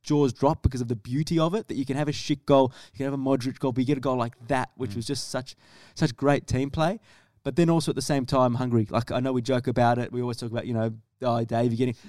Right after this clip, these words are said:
Speaker 1: but I love an underdog story. Forget if it was Hungary or if it was whoever else, if it was North Macedonia, if it was Ukraine, it doesn't matter.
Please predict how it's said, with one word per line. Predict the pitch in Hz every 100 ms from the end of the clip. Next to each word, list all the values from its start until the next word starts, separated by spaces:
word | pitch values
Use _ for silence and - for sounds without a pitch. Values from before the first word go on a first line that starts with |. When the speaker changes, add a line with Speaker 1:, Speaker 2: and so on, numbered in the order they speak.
| -
Speaker 1:
but | 151 - -
I |
love | 151 151
an | 131
underdog | 135 127 127
story. | - 113 107
Forget | - 156
if | 202
it |
was | 180
Hungary | - 139 147 131
or | 120
if |
it | -
was | 123 113 - 123
whoever | 139 120 120
else, | 156 - -
if | 131
it |
was | 135
North | 143
Macedonia, | 123 127 160 214 151 110
if | -
it |
was | 123 123
Ukraine, | 202 208 143 113
it | 123
doesn't | 156
matter. | 175